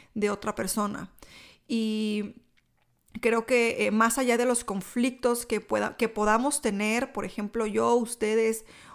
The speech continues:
o cualquier mujer que puedan tener conflictos sin diferencias, creo que no debemos, y menos si tenemos, eh, poder en redes sociales,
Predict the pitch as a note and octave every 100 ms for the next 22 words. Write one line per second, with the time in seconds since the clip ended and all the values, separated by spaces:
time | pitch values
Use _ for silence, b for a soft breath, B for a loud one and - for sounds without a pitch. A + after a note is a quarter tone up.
0 | B G3 - G#3 - B3 B3 B3 A#3+ A3
1 | A3 A3 G#3+ A#3 G#3+ A3 - A3 G#3+ A#3+
2 | A#3+ A#3+ A#3+ G#3+ G3+ G3 G#3+ A3 A#3+ A3+
3 | C4 - B B B B - A#3 A#3+ A#3+
4 | C4+ A#3+ A#3 A#3 A3+ A3 A3 A3 A3 -
5 | B B B B3+ A#3 A#3+ C#4+ C4 A#3 G#3
6 | - A#3 A#3 G#3+ G#3+ A3 A#3 A3+ - -
7 | - G#3 - G#3 G3+ G#3+ A#3 A#3 - G3+
8 | G#3 A3+ A3+ - G#3+ A#3+ C#4+